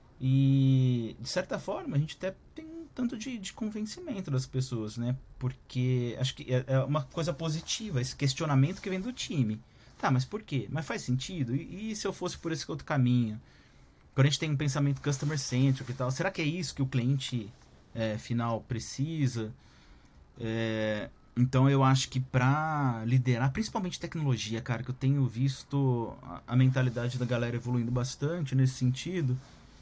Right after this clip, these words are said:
é, a gente precisa de soft skills pra se colocar no lugar do outro, pra entender o momento de cada,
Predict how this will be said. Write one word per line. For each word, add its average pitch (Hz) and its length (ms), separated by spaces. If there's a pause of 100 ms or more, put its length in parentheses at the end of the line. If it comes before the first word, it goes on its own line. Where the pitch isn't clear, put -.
(640)
é, 120 960 (320)
a 131 80
gente 127 220
precisa 131 960 (120)
de 123 200
soft 117 400
skills 113 560 (320)
pra 220 100
se - 80
colocar 127 280
no 117 80
lugar 110 220
do 120 160
outro, 117 380
pra 127 100
entender 123 300
o 110 40
momento 110 280
de - 60
cada, 107 540